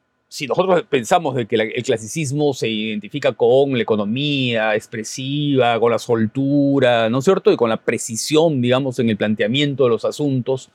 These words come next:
eh, sí, pues es un clásico, ¿no? Pero en verdad tiene una mirada que siempre es, a ver, ¿cómo decirlo? Eh, disolvente,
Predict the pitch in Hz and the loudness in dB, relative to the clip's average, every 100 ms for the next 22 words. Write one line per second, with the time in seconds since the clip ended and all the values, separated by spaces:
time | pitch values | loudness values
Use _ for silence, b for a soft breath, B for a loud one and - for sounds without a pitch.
0 | b b b _ _ 135 123 117 110 101 | b b b _ _ 2 4 4 4 2
1 | 101 - 190 151 113 113 107 104 226 220 | 0 2 2 2 -4 -8 -8 2 2 2
2 | 104 113 202 - b b b - 156 156 | -4 -2 -2 -2 b b b -2 2 4
3 | 139 131 131 185 233 _ 190 208 175 120 | 2 2 2 2 0 _ -4 0 2 4
4 | 156 175 143 110 185 160 165 170 - - | 4 4 0 -4 -4 0 0 0 -4 -2
5 | 113 107 139 131 131 135 113 160 113 92 | 0 4 2 0 -2 0 0 0 0 -2
6 | - _ _ _ _ _ _ _ - 120 | -6 _ _ _ _ _ _ _ -8 -2
7 | 147 147 120 156 202 139 110 87 | 0 0 2 4 4 2 -4 -10